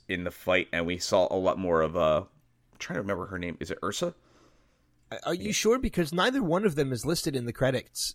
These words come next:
Speaker 2: of
Speaker 1: No.
Speaker 2: Man of Steel. I, I don't think they were because, um, I mean, just the same as, um,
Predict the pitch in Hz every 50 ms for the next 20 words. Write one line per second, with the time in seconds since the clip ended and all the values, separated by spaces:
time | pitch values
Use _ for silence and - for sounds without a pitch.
0 | - - 120 113 107 104 98 220 349 - - 82 - _ _ - 120 123 131 135
1 | 131 117 107 - - 131 131 117 104 - 113 135 151 - - 151 160 170 170 196
2 | 202 214 - - - 185 170 - - 151 143 135 127 160 208 208 147 113 127 120
3 | - 135 127 - - - - - - - - - - - - - - 139 143 135
4 | 139 139 131 123 - - 139 151 156 147 135 170 175 - 185 165 - - 165 151
5 | 147 143 135 131 127 120 - - - - - _ _ _ _ - 123 120 117 113
6 | 113 110 107 107 107 104 104 101 101